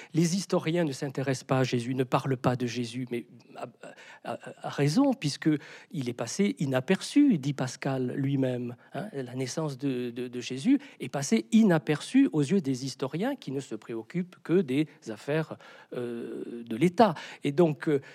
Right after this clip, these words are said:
euh, les, les, les, les évangélistes n'ont pas eu accès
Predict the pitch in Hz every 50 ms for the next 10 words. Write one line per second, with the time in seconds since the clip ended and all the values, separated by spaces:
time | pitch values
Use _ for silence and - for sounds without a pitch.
0 | - - - - - 151 151 151 143 139 135 127 135 156 - - - 180 120 127
1 | 120 - - - - - - - 156 147 - - - - - - - - - -
2 | - - 170 190 208 180 175 - - 175 165 170 170 156 156 147 147 147 139 131
3 | 139 143 135 202 208 214 214 185 - 190 185 196 269 302 269 - - - - -
4 | - - - - - 156 170 165 165 - 185 180 202 240 285 302 - - 160 160
5 | - - - - - 240 214 175